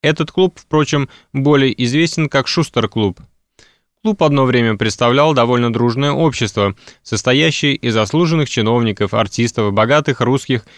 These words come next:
и иностранных купцов и зажиточных ремесленников. Не ограничиваясь одними увеселениями, этот клуб преследовал многие благотворительные цели. Он давал пенсион ста пятидесяти престарелым,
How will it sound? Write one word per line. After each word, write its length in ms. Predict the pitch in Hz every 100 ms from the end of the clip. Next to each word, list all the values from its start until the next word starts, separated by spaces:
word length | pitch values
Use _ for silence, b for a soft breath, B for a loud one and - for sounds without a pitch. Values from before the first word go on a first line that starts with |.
| b
и 120 | - 113
иностранных 540 | 120 - 120 123 120
купцов 560 | - 110 - 110 101 - _ _
и 80 | 110
зажиточных 680 | 104 104 139 156 - 143 139
ремесленников. 840 | 131 113 98 101 95 95 92 - _ _ _ _ _ -
Не 140 | 113
ограничиваясь 720 | 123 139 156 151 131 113 107
одними 420 | 117 117 127 113
увеселениями, 760 | 107 107 - 147 180 175 170 160
этот 340 | - 135 131
клуб 220 | - 147 -
преследовал 580 | 117 - 127 127 123
многие 420 | 117 120 143 151 143
благотворительные 880 | 117 107 101 110 110 113 117 113
цели. 460 | 117 - 107 98 98 b b b b b
Он 200 | 143 143
давал 320 | 131 123 117
пенсион 500 | 107 110 107 156 175
ста 220 | 165 - 143
пятидесяти 520 | 151 - 131 120 127
престарелым, 680 | 123 117 127 123 117 107